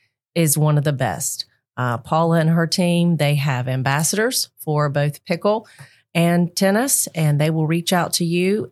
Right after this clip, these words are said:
and help you feel, uh, more comfortable, um, getting involved in, uh, in either of the sports and also croquet.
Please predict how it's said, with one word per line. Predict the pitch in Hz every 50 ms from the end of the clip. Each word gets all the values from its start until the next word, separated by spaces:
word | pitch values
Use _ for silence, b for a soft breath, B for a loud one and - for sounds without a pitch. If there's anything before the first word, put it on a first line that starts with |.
| -
and | 160 147 135 135 151
help | 160 147 156 - 175
you | 170 165
feel, | - - 165 165 160 165 165 165 - _ _ _ _ _ -
uh, | 165 165 131
more | 160 165 165 165
comfortable, | - 190 180 175 185 - 190 175 190 196 202 208 202 _ _ _ _ _ _ -
um, | - 156 156 151 160 156 - _ -
getting | 165 165 170 175 180
involved | 175 160 180 175 175 180 185 175 180 -
in, | - 180 180 180 180 180
uh, | 175 180 190 190 - -
in | 170 165
either | - 180 180 185 175 175
of | 170 175
the | 185
sports | 175 - - 185 190 185 185 - -
and | 185 180 175
also | 165 165 160 190 175
croquet. | 170 - - 170 165 - 160 - - 151 147